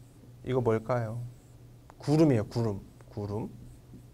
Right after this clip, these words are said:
구름이 많이 있어요. 그럼 여러분은 생각해요. 맞아요? 무슨 생각해요? 뭐, 한 두 시간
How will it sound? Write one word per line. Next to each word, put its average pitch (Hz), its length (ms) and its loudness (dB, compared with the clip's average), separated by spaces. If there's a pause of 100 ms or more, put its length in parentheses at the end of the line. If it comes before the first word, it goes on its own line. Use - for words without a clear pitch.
(2250)
구름이 208 420 6
많이 156 400 10
있어요. 113 460 2 (1000)
그럼 180 260 6
여러분은 165 580 10 (840)
생각해요. 165 680 0
맞아요? 113 440 2 (920)
무슨 160 320 6
생각해요? 165 600 4 (2000)
뭐, 107 320 -10
한 113 140 -6
두 135 160 0
시간 143 540 4